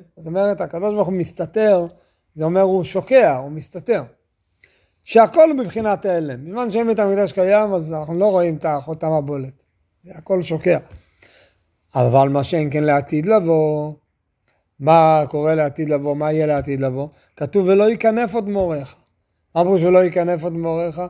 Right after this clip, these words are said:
הוא לא יסתתר ממך, מוריך זה הקדוש ברוך הוא, המורה שלנו, הקדוש ברוך הוא. "ייכנף", כנף זה בגד. מה פירוש "ולא ייכנף עוד מוריך"?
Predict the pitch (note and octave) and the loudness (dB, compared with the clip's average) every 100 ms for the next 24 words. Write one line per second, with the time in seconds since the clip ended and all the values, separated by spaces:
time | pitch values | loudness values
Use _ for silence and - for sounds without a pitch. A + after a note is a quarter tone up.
0 | - _ - G3 A3 A#3 F3+ - G#3 - | -12 _ -2 4 6 4 0 -2 -4 2
1 | A#3+ C4+ B3+ A#3 G#3 F#3+ F3+ F3+ E3 E3 | 4 4 2 0 -4 -4 -4 -4 -4 -4
2 | G3+ F3+ E3+ D3 C#3+ D3 C#3 C#3+ C#3 C3 | -4 -4 -4 -4 -4 -4 -4 -6 -8 -8
3 | E3 C#3+ C3 C#3 D3 - D#3 D#3+ E3 C#3 | -8 -4 -4 -2 -2 -2 -2 -2 -2 -4
4 | C#3+ D3 D3 E3 E3 G3 G#3 - - - | -6 -6 -6 -8 -10 -10 -10 -16 -20 -6
5 | F#3 F3 - F#3 A3 A#3 F3+ - - D#3 | 0 0 4 2 4 2 0 -8 -14 -6
6 | F#3+ E3 - D3+ D3 E3+ D#3+ A3 - _ | -2 -2 -6 -10 -4 -2 -2 -6 -10 _
7 | _ _ _ _ E3+ E3+ G3+ F3 F3 G3 | _ _ _ _ -6 -2 -2 2 4 6
8 | G#3 F#3+ G3 G3 F3 F#3 F#3 F#3 G3+ E3+ | 4 4 0 -2 -2 -6 -4 -4 -4 -6